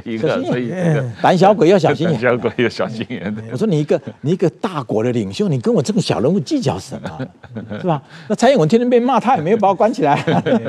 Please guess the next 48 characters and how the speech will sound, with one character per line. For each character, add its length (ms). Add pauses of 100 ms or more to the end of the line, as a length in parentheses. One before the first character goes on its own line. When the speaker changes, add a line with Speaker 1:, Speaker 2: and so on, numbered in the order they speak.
(200)
Speaker 2:
<laughs> 840
Speaker 1:
对， 320
我 160
们 140
今 180
天 260
这 140
个 200
谈 220
谈 240
你 140
的 180
在 200
中 320
国 160
这 200
二 140
十 120
多 200
年 500
这 140
个， 380 (100)
呃， 240
经 320
营 240
投 280
资 260
的 220
经 260
验 260
啊， 140
还 160
有 120
很 160
多 160
生 320
活 160
的 120
经 240
验， 180
非 140
常 420
有 200
意 120
思。 240 (300)
实 100
际 120
上， 340